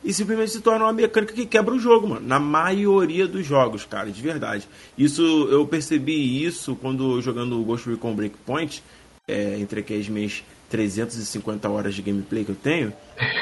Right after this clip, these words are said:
e é real esse número, eu percebi que não tem bomba de fumaça, tá ligado? Aí eu falei, "Caralho", eu comecei a refletir sobre bomba de fumaça em vários jogos. Um outro que o Michel, <laughs> o Michel pode provar aí é Conflict,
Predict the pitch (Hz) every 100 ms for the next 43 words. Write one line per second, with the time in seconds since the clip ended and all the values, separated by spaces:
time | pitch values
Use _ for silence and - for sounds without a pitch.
0 | - - - - - 113 110 104 113 143
1 | 139 117 143 131 113 - 110 120 180 139
2 | 104 101 - - - 180 185 170 190 180
3 | 175 185 202 208 202 196 190 196 170 -
4 | 185 160 - 135 107 104 127 135 101 -
5 | _ - 196 - 196 180 - 185 185 196
6 | 175 170 170 175 - 180 196 196 175 156
7 | 156 180 165 160 165 160 160 160 170 139
8 | 156 196 135 123 110 - - - 123 135
9 | 135 160 156 147 - 135 143 127 131 -
10 | - 131 131 143 135 135 139 135 - 143
11 | 113 104 131 139 117 131 143 139 135 123
12 | 110 107 - _ 151 139 - 127 135 -
13 | - -